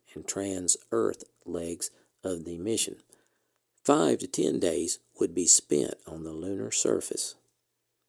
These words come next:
Next came the L four manned lunar orbiter research spacecraft that would have taken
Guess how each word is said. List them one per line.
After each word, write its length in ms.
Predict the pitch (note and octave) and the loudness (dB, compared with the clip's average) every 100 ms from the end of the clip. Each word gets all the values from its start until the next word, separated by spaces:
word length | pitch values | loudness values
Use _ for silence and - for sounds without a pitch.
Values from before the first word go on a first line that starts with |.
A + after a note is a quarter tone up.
| _ _ _ _ _ | _ _ _ _ _
Next 480 | G#2+ B2 E3 - - | 0 2 2 2 0
came 460 | - A#2 G#2+ G#2+ G#2+ | 0 0 0 -2 -4
the 260 | - E2+ - | -4 -2 0
L 300 | F#2 C#3 D3+ | 2 6 4
four 520 | - - B1+ - - - _ _ _ | 4 4 6 6 0 -14 _ _ _
manned 540 | F2+ F#2+ A2+ B2+ B2+ - | -8 -4 -2 -2 -2 -4
lunar 440 | - A2 C#3+ C#3 C#3 - | -2 0 2 0 -2 -2
orbiter 640 | A2 B2 A#2+ - A#2+ A2+ - _ _ | 0 0 0 -2 0 -2 -4 _ _
research 540 | - D#2+ - - - | -4 2 4 6 4
spacecraft 800 | - - E2+ - - - - - _ _ _ _ _ _ _ | 2 -2 0 -2 -4 -8 -10 -16 _ _ _ _ _ _ _
that 180 | F2 - | -2 0
would 160 | F#2+ F2+ | 0 -2
have 320 | - G2 F2+ | -4 -6 -4
taken 440 | - A#2 - E2+ | 0 0 0 -6